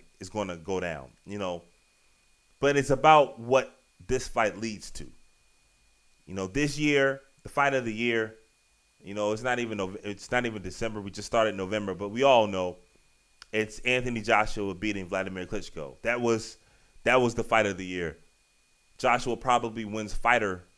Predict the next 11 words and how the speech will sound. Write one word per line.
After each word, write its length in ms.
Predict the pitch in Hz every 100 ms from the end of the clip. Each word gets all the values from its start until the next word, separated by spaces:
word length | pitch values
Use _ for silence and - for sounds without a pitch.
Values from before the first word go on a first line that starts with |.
| _
of 140 | 92 87
the 80 | 87
year. 280 | 80 67 - _ _ _ _ _ -
And 100 | 107
it 120 | 110
propelled 400 | 104 - 151 143
him 160 | 143 127
to 40 |
superstar 540 | - 196 123 - 98
status, 420 | 92 92 85 73 -
man. 300 | 98 110